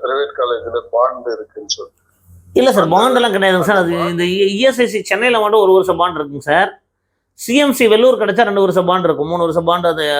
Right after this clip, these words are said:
Speaker 2: முடிச்சதுக்கு அப்புறம் ஒர்க் பண்ணணும். மத்ததெல்லாம் பாண்ட் இல்லைங்க சார்.
Speaker 1: இப்ப அந்த பாண்ட் நம்ம வந்து இது பண்ணணும்னு சொன்னா வேண்டி
Speaker 2: இல்ல சார், எந்த காலேஜ்லயும் பாண்ட் இல்ல சார். இ எஸ் ஐ சி சென்னையில மட்டும் தான் சார் ஒரு வருஷம் பாண்டு,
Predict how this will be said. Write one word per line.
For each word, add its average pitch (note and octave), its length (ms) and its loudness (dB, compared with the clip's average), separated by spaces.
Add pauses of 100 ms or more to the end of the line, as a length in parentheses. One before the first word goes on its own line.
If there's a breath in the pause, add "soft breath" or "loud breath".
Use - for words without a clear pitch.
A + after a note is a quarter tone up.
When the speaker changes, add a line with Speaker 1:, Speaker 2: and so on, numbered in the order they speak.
(300)
Speaker 2:
முடிச்சதுக்கு F#3+ 360 0
அப்புறம் E3+ 160 2
ஒர்க் D3+ 180 -8
பண்ணணும். D3+ 320 -2 (720)
மத்ததெல்லாம் A3 460 0
பாண்ட் F3+ 200 0
இல்லைங்க C#3 260 -4
சார். G#2 120 -8 (2250)
Speaker 1:
இப்ப D3+ 240 -4
அந்த C#3 100 -6 (120)
பாண்ட் F3+ 300 -2 (200)
நம்ம D3 140 -10 (160)
வந்து D3 180 -10 (580)
இது D3+ 100 -12 (120)
பண்ணணும்னு C#3 420 -10
சொன்னா C3 180 -2 (300)
வேண்டி C#3+ 380 -4
Speaker 2:
இல்ல B3 180 4
சார், G3+ 160 2
எந்த B3 220 0
காலேஜ்லயும் B3 400 0
பாண்ட் A3 140 2
இல்ல G#3+ 140 0
சார். G3 200 0
இ - 100 0
எஸ் B3+ 140 0
ஐ - 80 2
சி A3+ 60 -6 (120)
சென்னையில B3 340 0
மட்டும் A3 220 2
தான் A#3+ 100 0
சார் G#3+ 140 4
ஒரு G#3 120 4
வருஷம் G3 260 0
பாண்டு, G3 240 2